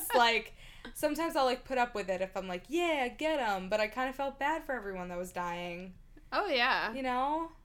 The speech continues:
Speaker 2: It
Speaker 1: I
Speaker 2: was,
Speaker 1: feel
Speaker 2: and that was one of the longest, like, war scenes I've ever seen.
Speaker 1: I don't think it is. I think it just felt long.
Speaker 2: No, that had to have been the last full hour of the movie.
Speaker 1: I don't know.
Speaker 2: I'm,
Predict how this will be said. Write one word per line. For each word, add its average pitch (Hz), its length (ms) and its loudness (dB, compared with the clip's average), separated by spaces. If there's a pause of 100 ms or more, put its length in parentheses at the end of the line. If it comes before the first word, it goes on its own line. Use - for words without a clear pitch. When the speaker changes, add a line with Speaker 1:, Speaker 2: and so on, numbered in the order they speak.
(320)
Speaker 2:
It - 80 -4
Speaker 1:
I - 20 -2
Speaker 2:
was, 262 120 -2
Speaker 1:
feel 302 100 -6
Speaker 2:
and 254 140 2
that 269 200 10
was 254 160 0 (140)
one 214 180 -2
of 208 100 -2
the 202 100 0
longest, 185 760 -2 (180)
like, 196 180 -6
war 185 380 -2
scenes 160 420 -12
I've 127 120 -4
ever 85 200 -6
seen. - 500 -14 (240)
Speaker 1:
I 320 100 -8
don't 508 220 -4
think 403 180 -2
it 330 160 -2
is. 254 300 2
I 226 140 -6
think 226 260 -8
it 226 100 -8
just 233 300 -10
felt 220 240 -6
long. 214 320 -6
Speaker 2:
No, 311 260 4
that 285 220 2
had 262 240 2
to 269 120 -6
have 262 100 -4
been - 160 8
the 220 80 0
last 220 340 2
full 208 220 -2
hour 196 320 4
of 185 120 -12
the 196 60 -8
movie. 190 540 -6 (400)
Speaker 1:
I 320 100 -6
don't 494 180 -2
know. 226 440 0 (960)
Speaker 2:
I'm, 220 200 -10